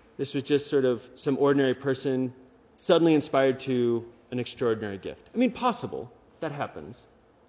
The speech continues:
I think more realistically, this is the culmination of a life of holiness, a life of being generous to the Lord.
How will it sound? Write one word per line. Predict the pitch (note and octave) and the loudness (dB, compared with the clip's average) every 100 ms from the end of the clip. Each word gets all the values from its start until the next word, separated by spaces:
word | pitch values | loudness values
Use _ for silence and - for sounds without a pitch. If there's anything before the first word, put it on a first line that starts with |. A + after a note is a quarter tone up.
| _ _ _ _ _ _ _ _ _ _ _ _ _ - | _ _ _ _ _ _ _ _ _ _ _ _ _ -2
I | C#3+ | 0
think | D3 E3+ | 2 4
more | D3+ D3+ | 4 4
realistically, | C#3+ C#3 B2+ - C#3 C3+ C3 C3 - - _ | 4 4 2 -2 -8 -4 -4 -4 -8 -20 _
this | C3 C3 | -10 -6
is | C3 A#2 | -6 -6
the | |
culmination | C3 E3 D3+ C#3+ C#3 C#3 - C3+ A#2 | -4 2 4 6 6 4 0 -4 -4
of | - A2+ A2 G#2 - | -2 -2 -2 -6 -8
a | A2+ | -6
life | G#2+ G#2 G#2 | -4 -4 -8
of | F#2 | -10
holiness, | F#2 D2+ C2 A#1+ - - _ _ _ _ - | -8 -8 -12 -18 -20 -20 _ _ _ _ -12
a | |
life | A2+ B2 B2 | -6 -4 -4
of | A2+ | -8
being | A2 G#2+ | -10 -8
generous | G2+ G#2 F#2+ E2+ | -8 -10 -10 -14
to | - | -16
the | G2+ | -16
Lord. | D#2+ D2+ C2 | -14 -14 -14